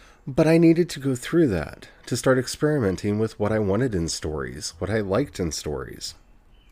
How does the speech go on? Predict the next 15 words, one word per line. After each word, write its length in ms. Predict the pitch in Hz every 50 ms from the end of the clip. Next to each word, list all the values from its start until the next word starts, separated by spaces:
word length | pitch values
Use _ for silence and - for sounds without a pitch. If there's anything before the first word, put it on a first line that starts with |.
| _ - - - - - - - - - - - - - - - - - -
I 80 | -
wrote 320 | 104 107 113 120 - - - - - - - - - - -
pure 280 | - - - 131 120 113
fantasy, 680 | - - 131 123 127 123 123 - - - - 104 95 95
and 120 | 90 98
I 80 | 107 113
wrote 260 | 107 113 113 110 -
pure 240 | - - 120 113 104
science 340 | - - 107 104 98 -
fiction, 440 | - - 131 - - - 98 95 92
and 140 | 90 87 95
I 40 | 101
wrote 240 | 101 104 110 90 -
straight-up 420 | - - - 120 120 123 123 -
horror. 540 | - - 131 165 202 - - - - -